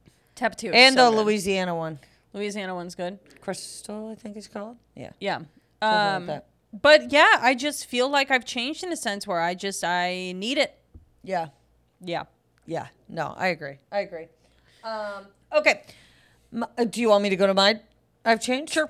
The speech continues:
Speaker 2: I know we moved on quick from that. It's
Speaker 1: Yeah, well,
Speaker 2: just
Speaker 1: it wasn't really, there wasn't really much to talk about it there.
Speaker 2: That's fair. That's fair. So, uh, I, so here's how I've changed. I went to, uh, Sedona, Arizona this weekend.
Speaker 1: Yes.
Speaker 2: And,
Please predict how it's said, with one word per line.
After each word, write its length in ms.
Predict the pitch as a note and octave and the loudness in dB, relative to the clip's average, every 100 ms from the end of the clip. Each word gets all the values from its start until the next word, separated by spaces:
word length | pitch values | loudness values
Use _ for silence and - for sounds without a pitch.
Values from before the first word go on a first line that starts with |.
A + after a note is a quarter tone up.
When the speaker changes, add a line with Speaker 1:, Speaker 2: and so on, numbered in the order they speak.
| - | 2
Speaker 2:
I 100 | G#3 | 4
know 140 | G3+ | 6
we 120 | G#3 F#3 | 4 2
moved 240 | F3+ D#3 | -2 -2
on 140 | E3+ | -4
quick 260 | D#3+ G3+ - | -2 -4 -4
from 180 | A3+ F3+ | -4 -2
that. 140 | D#3+ | 0
It's 60 | D#3 | 6
Speaker 1:
Yeah, 100 | C#4 | 6
well, 240 | B3+ C4+ | 8 6
Speaker 2:
just 80 | B3+ | 6
Speaker 1:
it 20 | |
wasn't 220 | B3+ B3 B3 | 2 2 0
really, 300 | A#3+ A3+ G#3+ | -2 -2 -2
there 240 | A3 A3 | -2 -2
wasn't 260 | A3 G#3+ G#3 | -2 -4 -6
really 140 | G3 | -6
much 160 | G3 G3+ | -8 -8
to 60 | |
talk 180 | G3 A3 | -6 -4
about 160 | F#3 D#3+ | -4 -4
it 40 | |
there. 160 | D#3 - _ - | -8 -10 _ 0
Speaker 2:
That's 260 | A3 G3+ | 2 2
fair. 220 | - D#3 - - | 0 -4 -6 -14
That's 200 | D#3 - | -14 -10
fair. 160 | B2+ - - - - | -12 -12 -20 -20 -14
So, 480 | - F4 E4 D4 - | 4 8 10 10 8
uh, 440 | C#4+ C#4+ C4 A#3 G#3 - _ _ _ _ _ _ _ _ - - - - _ _ _ | 8 10 10 8 6 -4 _ _ _ _ _ _ _ _ -16 -12 -16 -16 _ _ _
I, 460 | C#4 D#4 E4+ F4+ F4+ - | 2 2 2 0 -2 -6
so 200 | B3+ - B3+ | -10 -10 -10
here's 240 | A#3+ D#4 | -10 -8
how 140 | C4 G3 | -4 -2
I've 140 | F3 | -4
changed. 220 | - D3 - - - | -8 -14 -16 -20 0
I 120 | C4 | 2
went 240 | D#4+ D#4 | 2 0
to, 340 | - C#4 B3+ B3 | -4 -4 -4 -2
uh, 60 | - G3+ | 2 2
Sedona, 400 | F#3+ - G#3 A3 | 2 -4 -4 -2
Arizona 440 | A3 G3+ F3+ F#3 E3+ | 0 0 0 -4 -6
this 180 | E3 E3+ | -8 -10
weekend. 460 | D#3 D#3 D3+ C#3+ | -10 -8 -8 -8
Speaker 1:
Yes. 180 | F3+ - | -10 -4
Speaker 2:
And, 520 | F#3+ F3+ E3+ E3+ E3+ | -4 -4 -4 -8 -10